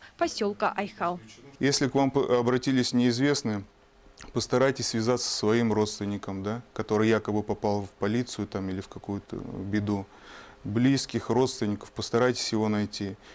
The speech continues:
Speaker 2: Если не можете дозвониться, а, позвоните в отдел полиции.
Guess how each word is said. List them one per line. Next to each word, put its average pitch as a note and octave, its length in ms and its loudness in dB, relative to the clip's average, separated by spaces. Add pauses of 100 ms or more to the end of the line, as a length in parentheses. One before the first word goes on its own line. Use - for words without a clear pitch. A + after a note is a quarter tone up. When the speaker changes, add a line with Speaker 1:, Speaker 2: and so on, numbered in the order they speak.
(120)
Speaker 2:
Если C3 260 4
не C3+ 140 6
можете C#3 320 2
дозвониться, B2 760 2 (840)
а, G#2 260 -4 (100)
позвоните B2+ 500 4
в A2 60 4
отдел A#2 240 2
полиции. G2+ 640 -2